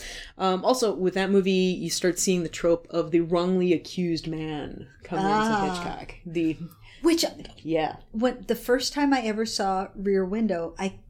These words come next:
Speaker 2: because of that trope, I kept expecting it to twist that the
Speaker 1: Mm-hmm.
Speaker 2: man he had seen wasn't actually the murderer.
Speaker 1: Oh, yeah.
Speaker 2: But it was.
Speaker 1: But it was.
Speaker 2: Sorry, spoiler.
Speaker 1: What a twist. <laughs> What a twist. That wasn't a twist.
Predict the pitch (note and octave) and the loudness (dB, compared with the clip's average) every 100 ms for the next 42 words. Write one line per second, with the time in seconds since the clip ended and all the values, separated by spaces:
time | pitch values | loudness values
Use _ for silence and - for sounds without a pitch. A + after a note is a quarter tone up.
0 | - G3 A3 - - D#4 C#4 C4 B3+ A#3+ | -18 -6 -4 -4 2 2 4 2 2 2
1 | - D#4+ A3 - G3+ C4 B3+ B3+ - - | 0 2 2 -2 -4 -2 -2 -2 -4 0
2 | B3 - A#3 A3 A3 G3+ - D#4+ E4 A3+ | 0 0 -2 -2 -4 -8 -6 0 2 4
3 | - - - - A3 F#3+ G3+ G3 A#3+ B3+ | 0 -4 -14 -2 0 4 4 4 2 2
4 | C4 C4 A#3+ - - E4+ D#4+ A3 G#3 G#3+ | 2 2 2 2 -2 2 4 4 0 -4
5 | - - _ C4 C4+ C#4 C4+ - C#4 C4 | -10 -20 _ 0 2 4 2 2 0 2
6 | C4+ F4 A#3+ F#3 - - - - G#3 A3+ | 4 4 4 0 -6 -18 -20 -8 2 4
7 | F#3+ F3 - - - - A3 D#4+ F#4 G4 | 4 0 -8 -20 -20 -18 0 0 2 2
8 | A#4 A#3 - F3+ A#3 C4+ F#4+ F4+ - - | 2 0 -2 2 4 6 4 4 -2 -6
9 | - D4+ C#4 A#3 - D4+ D#4+ C4+ C4 F#4 | 0 2 2 2 -2 2 2 2 2 2
10 | E4+ - G4+ - - - - - - - | 2 2 2 2 -8 -18 -18 -16 -8 -6
11 | - D4 - A#4 F#4+ - - - - - | 2 4 4 4 2 -2 -10 -20 -8 -6
12 | - - - C#4 C4 D4+ D#4 - A3+ A3 | -6 -4 0 2 4 4 4 2 4 4
13 | A3 G3+ G3+ B3 G3 - | 6 2 4 0 0 -6